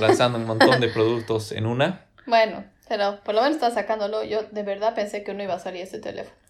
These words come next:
Speaker 1: Sí, y bueno, y van a venir también a competir con los nuevos iPhones que se esperan
Speaker 2: Claro.
Speaker 1: para septiembre.
Speaker 2: Oye, ¿y qué habrá dicho Huawei de esto y los otros que se llaman? Ah, me he olvidado.
Speaker 1: Con los otros
Speaker 2: ¿Xiaomi?
Speaker 1: son Xiaomi, que son los que están sacando.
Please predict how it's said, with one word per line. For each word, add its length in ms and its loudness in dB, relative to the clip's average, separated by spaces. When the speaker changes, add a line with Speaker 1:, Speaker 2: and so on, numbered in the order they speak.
Speaker 1:
Sí, 500 -8
y 140 -2
bueno, 200 4
y 20 4
van 220 6
a 60 2
venir 240 -4
también 220 -2
a 100 -4
competir 360 -4
con 140 -6
los 120 -8
nuevos 280 -2
iPhones 300 -4
que 120 -10
se 160 -10
esperan 340 0
Speaker 2:
Claro. 120 -2
Speaker 1:
para 180 0
septiembre. 480 -10
Speaker 2:
Oye, 180 -2
¿y 120 -10
qué 80 -2
habrá 260 2
dicho 260 -4
Huawei 460 0
de 160 -2
esto 240 -6
y 160 -4
los 220 -6
otros 300 -8
que 100 -12
se 140 -10
llaman? 240 -8
Ah, 340 -12
me 60 -18
he 40 -16
olvidado. 320 -10
Speaker 1:
Con 140 -10
los 120 -8
otros 180 -8
Speaker 2:
¿Xiaomi? 380 0
Speaker 1:
son 140 0
Xiaomi, 340 0
que 100 -12
son 240 -6
los 100 -4
que 60 -14
están 180 -6
sacando. 460 -4